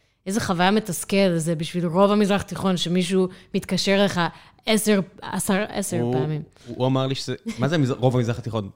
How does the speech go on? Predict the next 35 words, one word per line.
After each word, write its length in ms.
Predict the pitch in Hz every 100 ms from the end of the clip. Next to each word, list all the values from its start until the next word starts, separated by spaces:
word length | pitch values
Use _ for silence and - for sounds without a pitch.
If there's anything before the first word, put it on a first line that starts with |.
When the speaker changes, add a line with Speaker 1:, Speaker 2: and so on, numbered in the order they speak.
| -
Speaker 2:
פה 120 | 160
בארץ, 560 | 156 135 156 135 110
ביישובים 500 | 117 120 - 117 131
ערביים. 500 | 135 117 104 139 147 151
Speaker 1:
נכון, 300 | 175 - 214
יש 180 | 180 180
לנו 220 | 202 208
גם 160 | 202 208
מזרח 280 | 208 220
תיכון 420 | - 214 - 214 196
פה. 180 | 214 190 156 208
Speaker 2:
כן, 120 | 294
ש-, 240 | - 254 254
שאת 100 | 127
מ-, 240 | 139 214
שאת 180 | - 131
מגיעה 380 | 123 117 120 135
לנצרת 680 | 147 123 - 156 147 110 -
או 80 | 110
לאום 260 | 113 139
אל-פחם, 480 | 131 113 147 143 123 104
ואת 160 | 104
מצליחה 420 | 117 113 - 135
להגיע, 540 | 143 135 104 127 147 127 - -
לדקור 420 | 117 110 - 151
נקודה, 360 | 156 147 147 151
להגיע 340 | 113 113 139
לבית 480 | 131 107 127 160 175
מסוים, 560 | 127 117 127 117 120 135
את 40 |
אומרת, 240 | 123 139 _
"וואו, 640 | 131 196 185 131 107 107 104 - _ _ _
מה 200 | 151 185
קרה 260 | 214 196
פה?" 280 | 175 131 160